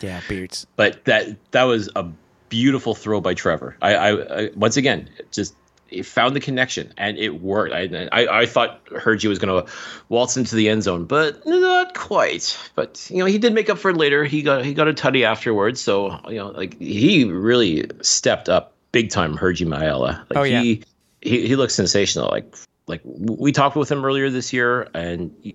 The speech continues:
Speaker 2: you just knew, like, like,
Speaker 1: Yeah.
Speaker 2: I, I've always said he's always had the potential, but not necessarily the opportunity to show it. And I think this past Thursday, he ha-, finally had the opportunity to show it, and he made the most of it because he looked outstanding.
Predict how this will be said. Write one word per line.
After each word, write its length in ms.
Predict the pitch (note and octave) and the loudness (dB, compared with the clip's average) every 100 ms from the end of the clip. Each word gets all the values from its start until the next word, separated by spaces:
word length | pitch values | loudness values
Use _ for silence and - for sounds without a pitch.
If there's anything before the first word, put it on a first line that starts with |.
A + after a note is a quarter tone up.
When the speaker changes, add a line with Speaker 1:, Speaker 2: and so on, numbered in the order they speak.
| _ - | _ -6
Speaker 2:
you 120 | C#3+ | 0
just 200 | D3 - | 2 6
knew, 280 | A#2+ G#2+ E2+ | 6 8 6
like, 340 | E2 - - _ - D#2+ - - | 4 -2 -20 _ -10 -10 -10 -2
like, 320 | G#2 - - - - - - - _ | -2 -2 -8 -12 -14 -14 -18 -20 _
Speaker 1:
Yeah. 160 | - B2 | 0 2
Speaker 2:
I, 140 | A2 | 2
I've 60 | C3+ | 2
always 160 | D3+ D3 | 2 2
said 120 | A#2 | 2
he's 200 | C3 B2+ | 0 2
always 280 | C#3+ F3 F3+ | 2 2 2
had 140 | E3 | -2
the 60 | C#3+ | -2
potential, 640 | - - A#2+ A#2 F#3 F#3 _ _ B2+ | -2 0 2 2 0 -2 _ _ -4
but 100 | B2+ | 0
not 200 | C3 B2+ | 0 -2
necessarily 360 | B2+ C#3 C3 | -2 0 2
the 140 | A#2 - | 2 0
opportunity 560 | G2 A2+ - A#2 A#2+ | 0 0 0 2 2
to 120 | G#2 | 2
show 300 | G2 - G2+ | 2 4 4
it. 120 | D#3 - _ _ _ - | 2 -2 _ _ _ -2
And 100 | G#2+ | 0
I 60 | G#2+ | 2
think 180 | A#2+ | 2
this 140 | A#2+ - | 2 2
past 320 | A#2 G#2+ - | 2 0 2
Thursday, 300 | A2 F#2+ G2 | 0 0 -4
he 180 | F2 G2 | -4 -4
ha-, 100 | F2+ | -4
finally 320 | - A2+ A2 | -2 0 0
had 160 | A2+ G#2+ | -2 -2
the 100 | G#2 | -2
opportunity 340 | F#2 A2+ G2 | -2 -2 0
to 60 | F#2+ | 0
show 220 | F#2+ G#2+ | 0 0
it, 160 | A2+ - | 0 -4
and 120 | F#2+ | -4
he 100 | G2 | -2
made 220 | G2+ G#2 | 0 2
the 80 | F2+ | 2
most 320 | F2 F#2 - | 2 2 0
of 100 | C#2+ | -2
it 160 | C#2+ D#2+ | -2 -4
because 300 | E2+ D#2 - | -2 0 2
he 160 | A2 | 2
looked 360 | G#2 F#2+ - - G#2+ | 4 2 0 -2 0
outstanding. 960 | F#2 - - - F2 F2 E2 - - | 0 2 0 0 0 2 0 -2 -6